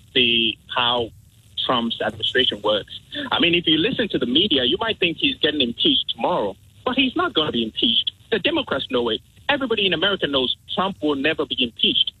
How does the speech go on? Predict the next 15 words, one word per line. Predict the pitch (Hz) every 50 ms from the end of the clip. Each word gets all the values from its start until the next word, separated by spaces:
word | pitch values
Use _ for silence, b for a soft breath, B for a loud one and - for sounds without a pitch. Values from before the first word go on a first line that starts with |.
| _ -
The | 180 170
Republicans | 185 175 - - - 320 233 - - 143 131 -
hold | 143 135 123
the | - 120 -
Senate. | - 160 135 120 113 - - B B B B B - -
There, | 262 254 247 - - _
there's | - 269 254 - -
no | 330 330 294 269 277
way | 339 339 269 233
they're | - 196
gonna | 202 220 202
vote | 185 - 214 202 196 180 - - - -
to | - 202
impeach | 190 190 - - 233 226 - -
Trump. | - - 349 294 214